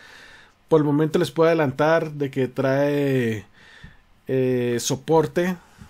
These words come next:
para Beatput, creo. Muestra acá música en línea. Y Beatport, qué pena.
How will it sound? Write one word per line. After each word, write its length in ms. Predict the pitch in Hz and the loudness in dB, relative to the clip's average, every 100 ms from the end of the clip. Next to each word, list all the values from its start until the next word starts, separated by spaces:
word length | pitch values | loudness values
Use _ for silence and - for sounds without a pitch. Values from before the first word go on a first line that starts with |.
| - | -4
para 680 | 139 127 123 113 113 110 107 | 0 2 2 2 2 0 -2
Beatput, 460 | 123 135 185 196 196 _ - | -4 -2 0 0 -2 _ -2
creo. 340 | 151 160 202 254 _ _ - - - - | 2 2 0 -8 _ _ -20 -20 -20 -12
Muestra 320 | 120 - 123 | -12 -6 -6
acá 320 | 123 147 147 | -2 -2 0
música 300 | 139 135 131 | -2 -2 -2
en 80 | 123 | -2
línea. 440 | 143 160 175 180 180 _ _ - - - _ _ _ _ | -2 -2 -2 -4 -8 _ _ -20 -20 -20 _ _ _ _
Y 300 | 165 190 196 - _ _ _ _ _ _ _ | -4 -2 -4 -14 _ _ _ _ _ _ _
Beatport, 560 | - 147 139 151 117 - - - - - | -4 -4 2 2 2 -6 -20 -20 -20 -12
qué 100 | 127 | -4
pena. 260 | 127 104 | -2 -2